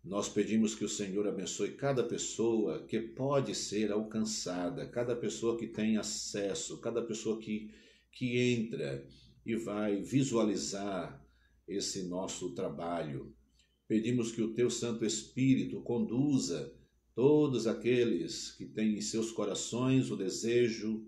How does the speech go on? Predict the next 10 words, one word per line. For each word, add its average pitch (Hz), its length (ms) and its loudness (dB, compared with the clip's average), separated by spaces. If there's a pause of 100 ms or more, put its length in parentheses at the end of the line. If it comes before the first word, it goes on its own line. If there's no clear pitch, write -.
(540)
e 92 100 -4
em 92 60 -4
suas 85 360 0
mentes 120 480 0
também 82 400 -6
o 85 60 -4
desejo 90 540 2
de 98 100 -4
conhecer 92 720 -2
melhor 95 580 0